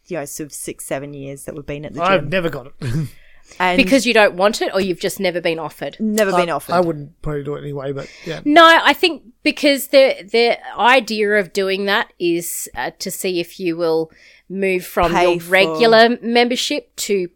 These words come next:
Speaker 3: paying for a particular personal trainer.
Speaker 1: Yeah, and I get that, and I, I know how they work, but, like,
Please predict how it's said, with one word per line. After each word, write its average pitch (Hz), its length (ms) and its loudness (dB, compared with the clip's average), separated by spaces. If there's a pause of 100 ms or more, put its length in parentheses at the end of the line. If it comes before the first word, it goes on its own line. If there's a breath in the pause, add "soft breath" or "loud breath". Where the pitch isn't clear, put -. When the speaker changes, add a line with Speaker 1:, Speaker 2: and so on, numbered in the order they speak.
(160)
Speaker 3:
paying 180 380 0
for - 180 -10
a 175 60 -6
particular 175 580 -8
personal 165 460 -6
trainer. 156 420 -4
Speaker 1:
Yeah, 160 300 -2
and 180 180 -2
I 190 100 0
get - 280 -2
that, 123 340 -2
and 190 380 -4
I, 196 260 -4 (240)
I 190 80 0
know 190 220 -2
how 175 160 -2
they 165 160 -2
work, 170 380 0
but, 180 180 -2 (360 soft breath)
like, 196 220 2